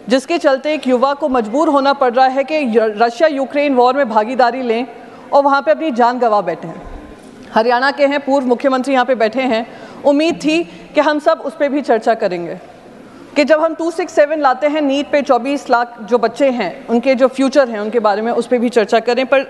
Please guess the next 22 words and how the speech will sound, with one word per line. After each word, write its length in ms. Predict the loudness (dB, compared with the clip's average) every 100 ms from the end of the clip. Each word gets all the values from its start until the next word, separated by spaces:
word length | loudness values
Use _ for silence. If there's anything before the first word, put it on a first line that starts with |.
| -2
अच्छी 280 | -2 -2
शुरुआत 480 | 0 0 2 2 0
है। 100 | -4 -6 -10 -10 0
मैं 60 |
उम्मीद 220 | 2 2 2
करती 200 | 0 2
हूँ 120 | 0
आने 140 | 0
वाले 220 | 0 0
समय 220 | 0 0 0
में 140 | 2
हम 140 | 0
वो 140 | 0 0
चर्चा 340 | 0 0 -2
करेंगे। 360 | -2 -4 -6 -10 -14 -18 -20 -20 -20 -20 -20 -20 -20 -20 -8
सर, 260 | 2 2 2
जब 300 | -4 -4 -4
लोकसभा 420 | -2 0 0 0
के 140 | 0 -2
चुनाव 380 | -2 0 0
हुए 200 | 0 0
थे, 480 | 0 -2 -2 -6 -18